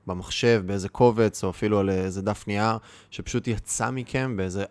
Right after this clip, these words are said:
ארבע, חמש, שבע, עשר דקות, כתבתם משהו שאם הייתם מנסים לכתוב את זה, היה לוקח לכם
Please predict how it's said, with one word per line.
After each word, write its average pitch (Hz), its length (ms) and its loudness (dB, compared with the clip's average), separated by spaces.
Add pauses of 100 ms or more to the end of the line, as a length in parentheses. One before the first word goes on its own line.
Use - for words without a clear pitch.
ארבע, 127 300 2
חמש, 117 420 0
שבע, 120 260 4
עשר 117 260 0
דקות, 117 320 -2
כתבתם 117 400 -2
משהו 120 260 0
שאם 113 200 -4
הייתם 117 220 -2
מנסים 104 340 -2
לכתוב 120 300 0
את 117 60 -2
זה, 113 60 2
היה 107 80 4
לוקח 107 260 -2
לכם 107 220 -8